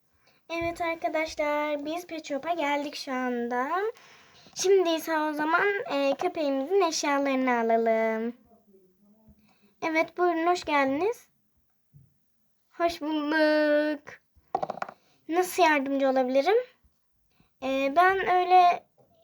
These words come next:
e, köpeğime lazım olan bir eşyalardan istiyordum. Tabii ki. Şöyle ilk önce kap var bizim evimizde. Bunu size verebilirim. Taşıma kabı.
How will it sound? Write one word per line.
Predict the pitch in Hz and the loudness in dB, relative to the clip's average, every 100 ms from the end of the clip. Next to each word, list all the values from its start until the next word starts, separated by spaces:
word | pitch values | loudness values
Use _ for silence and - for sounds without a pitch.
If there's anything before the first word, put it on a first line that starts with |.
| _ | _
e, | 254 262 | -8 -6
köpeğime | 269 359 370 381 359 359 359 359 339 339 | -6 -8 -4 0 0 4 4 4 0 -4
lazım | 311 320 320 302 | -2 -2 -2 -2
olan | 247 320 320 | -2 -2 -2
bir | |
eşyalardan | 311 302 311 285 269 262 247 | -2 -2 -2 0 0 0 -4
istiyordum. | 220 - 226 220 294 403 - _ _ - - | -6 -12 -12 -6 -4 -6 -10 _ _ -20 -6
Tabii | 339 269 233 233 | -2 0 0 -2
ki. | 311 349 415 _ - - - | -6 -6 -8 _ -20 -20 -8
Şöyle | 381 359 330 339 | 0 2 2 -2
ilk | 320 339 | -4 -6
önce | 294 294 370 370 | -4 -2 -4 -4
kap | - 359 - | -2 -4 -2
var | 247 233 220 | -2 0 0
bizim | 233 226 220 | -4 -2 -2
evimizde. | 220 214 214 220 226 254 311 370 - | -2 -2 -4 -6 0 0 0 -4 -6
Bunu | 311 302 | -4 -4
size | - 254 247 | -2 2 2
verebilirim. | 240 240 233 220 220 269 381 - _ _ | 2 0 -2 -2 0 -2 -4 -14 _ _
Taşıma | 294 269 254 240 | -8 -2 -2 -2
kabı. | 233 233 254 415 | -4 0 0 -2